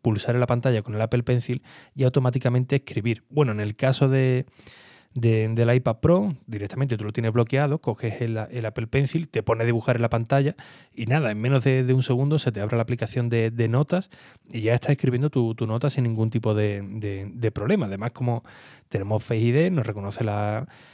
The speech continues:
eh, la cara, nuestro rostro, se desbloquea, así que no hay ningún tipo de, de, de problema para decir, "Oye, ¿se habrá guardado, no se habrá guardado?". Nada,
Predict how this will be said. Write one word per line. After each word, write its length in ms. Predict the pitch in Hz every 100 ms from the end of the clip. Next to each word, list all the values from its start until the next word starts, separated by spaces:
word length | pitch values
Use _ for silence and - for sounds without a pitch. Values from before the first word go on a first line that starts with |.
| - -
eh, 320 | 98 95 95
la 100 | 92
cara, 300 | - 143 127
nuestro 260 | 123 - 110
rostro, 380 | 147 - 160
se 120 | 160 110
desbloquea, 580 | 101 98 - 123 156 - -
así 240 | - 123
que 120 | 120
no 60 | 117
hay 60 |
ningún 300 | 113 110 110
tipo 240 | 110 110 104
de, 260 | 104 104 117 _ - - - -
de, 160 | 107
de 100 | 107
problema 460 | 104 107 117 131 135
para 160 | 120 107
decir, 260 | 110 117
"Oye, 220 | 113 110
¿se 80 | -
habrá 160 | 113 110
guardado, 440 | 110 110 143 135
no 60 | 131
se 100 | 117
habrá 120 | 107
guardado?". 600 | 107 113 139 139 143 139
Nada, 340 | - - 113